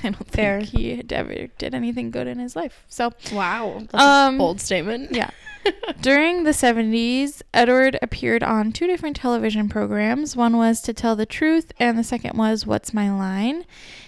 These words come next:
Speaker 1: And he also wrote an autobiography titled The Metamorphosis of a Criminal, The True Life Story of Ed Edwards. So he wrote a book about himself. That was
Speaker 2: Good for
Speaker 1: released
Speaker 2: him.
Speaker 1: in nineteen seventy-two.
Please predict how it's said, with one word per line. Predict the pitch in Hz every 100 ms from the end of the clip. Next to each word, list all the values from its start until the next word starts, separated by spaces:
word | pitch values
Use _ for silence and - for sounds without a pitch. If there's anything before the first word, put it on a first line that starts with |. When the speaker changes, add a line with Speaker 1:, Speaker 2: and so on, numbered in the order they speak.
| -
Speaker 1:
And | 247 240
he | 226
also | 233 269 311
wrote | 277 247
an | 226 - -
autobiography | 214 240 240 240 226 220 220 214 - 220 214 214 208 208 - -
titled | - 214 208 208 214
The | 220
Metamorphosis | 208 220 240 220 214 220 - 226 233 - -
of | 220
a | 208
Criminal, | - 226 220 226 262 277 - - - -
The | 226
True | - 247
Life | 247 247
Story | - - 220 226 233 -
of | 214 -
Ed | 214
Edwards. | - 208 208 202 - - - - - - - -
So | - 226
he |
wrote | 214 208
a |
book | 208 208
about | - -
himself. | 226 - - - - - - - - -
That | 240 214
was | 233
Speaker 2:
Good | 233
for |
Speaker 1:
released | - 233 214
Speaker 2:
him. | 226 226
Speaker 1:
in |
nineteen | 220 208 220 220
seventy-two. | 214 214 202 208 - 196 196 285